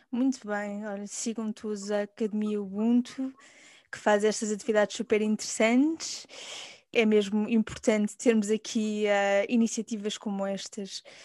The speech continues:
Última pergunta, Cherno. Aqui, tendo em conta o método Ubuntu, eh, como é que todos nós, enquanto sociedade, podemos adotar o método Ubuntu para sermos cidadãos mais ativos?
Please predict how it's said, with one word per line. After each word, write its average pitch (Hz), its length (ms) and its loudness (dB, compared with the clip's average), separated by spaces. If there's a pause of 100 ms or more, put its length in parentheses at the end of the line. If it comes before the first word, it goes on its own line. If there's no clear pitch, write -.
(160)
Última 294 360 0
pergunta, 254 600 4 (320)
Cherno. 196 500 0
Aqui, 269 320 -2
tendo 320 260 0
em 320 120 0
conta 240 540 0
o 262 120 -2
método 247 540 0
Ubuntu, 220 600 -4 (540)
eh, 240 160 4
como 311 240 0
é 370 60 2
que 339 440 2 (480)
todos 247 280 0
nós, 254 320 4
enquanto 269 240 0
sociedade, 240 760 2 (280)
podemos 285 540 2
adotar 240 600 4
o 226 60 0
método 240 540 -2
Ubuntu 262 500 -2
para 240 140 -2
sermos 240 340 -2
cidadãos 240 520 -2
mais 233 200 0
ativos? - 680 -8